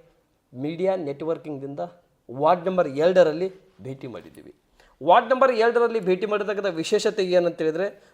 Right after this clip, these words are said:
ಮುಂಬರ್ತಾ ಇರುವಂಥ ಎಂಟೊಂಬತ್ತು ತಿಂಗಳಲ್ಲಿ ಉಳಿದಿರ್ತಕ್ಕಂಥ ಹಾನಗಲ್ ಪುರಸಭೆ ಟೌನ್ ಮುನ್ಸಿಪಲ್ ಕಾರ್ಪೊರೇಷನ್ ಚುನಾವಣೆಯ ವಿಷಯದಲ್ಲಿ ಇಂದು ನಮ್ಮ ಜೊತೆ ವಿಶೇಷ ವ್ಯಕ್ತಿ, ವಾರ್ಡ್ ನಂಬರ್ ಎರಡರ ಕಾಂಗ್ರೆಸ್ ಪಕ್ಷದ ಸದಸ್ಯರವಾಗಿ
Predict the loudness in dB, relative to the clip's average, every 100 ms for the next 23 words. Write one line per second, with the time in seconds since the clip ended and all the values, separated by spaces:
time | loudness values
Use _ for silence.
0 | -4 0 6 6 6 4 4 2 2 2
1 | -2 -2 -2 -2 -2 0 0 0 0 0
2 | 0 -2 0 0 0 -2 -2 -16 _ _
3 | _ _ _ _ _ _ _ _ _ -6
4 | -4 2 2 2 0 -6 _ _ -2 0
5 | 2 0 -2 -2 0 0 0 -2 -2 -4
6 | -6 -6 -4 -2 -2 -2 -4 -4 -6 -8
7 | -8 -4 -2 -2 0 2 0 -2 -14 _
8 | _ _ _ _ _ _ _ _ -12 -8
9 | -8 -8 -12 -18 _ _ -2 0 2 4
10 | 4 6 8 6 4 2 2 0 0 -2
11 | -4 -6 -8 -6 2 2 2 0 0 0
12 | -8 -14 4 8 8 8 6 2 -2 -20
13 | _ _ _ _ _ _ -2 0 2 0
14 | -2 -2 -4 -2 -2 -2 -6 -4 -2 0
15 | 0 -2